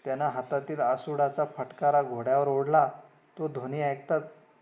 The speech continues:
माझा कुंडलधारी पुत्रही कुठंतरी असाच घोड्याच्या पाठीवर आसूड तर ओढत नसेल, या जाणीवेने मन विध्व झालं. काय नाव ठेवलं गेलं असेल त्याचं, केवढा दिसत असेल तो,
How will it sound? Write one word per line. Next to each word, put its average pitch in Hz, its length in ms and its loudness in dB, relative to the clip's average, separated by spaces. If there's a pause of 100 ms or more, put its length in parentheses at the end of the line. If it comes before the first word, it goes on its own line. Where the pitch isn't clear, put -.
(560)
माझा 139 360 0
कुंडलधारी 147 760 0
पुत्रही 156 600 -6
कुठंतरी 156 480 -6 (260)
असाच 175 440 -2
घोड्याच्या 139 520 -2
पाठीवर 147 540 0
आसूड 147 420 -4 (120)
तर 165 120 -4
ओढत 143 400 -4
नसेल, 165 280 -6 (920)
या 143 180 4
जाणीवेने 139 600 -2
मन 135 440 -6 (300)
विध्व 139 480 -4
झालं. 113 300 -4 (1040)
काय 147 220 2
नाव 151 240 2
ठेवलं 135 420 -4
गेलं 131 300 0
असेल 131 280 -6
त्याचं, 120 380 -8 (1200)
केवढा 135 380 2
दिसत 135 640 -8
असेल 143 380 -6
तो, 123 220 -8